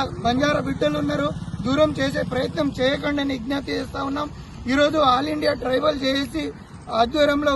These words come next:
ఉస్మానియా యూనివర్సిటీలో సమావేశం ఏర్పాటు చేయడం జరిగింది. ఆ సమావేశానికి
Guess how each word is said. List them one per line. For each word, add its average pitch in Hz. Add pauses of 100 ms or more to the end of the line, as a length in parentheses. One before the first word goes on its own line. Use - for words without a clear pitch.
ఉస్మానియా 285
యూనివర్సిటీలో 269 (600)
సమావేశం 277 (140)
ఏర్పాటు 262
చేయడం 277
జరిగింది. 277 (520)
ఆ - (140)
సమావేశానికి 285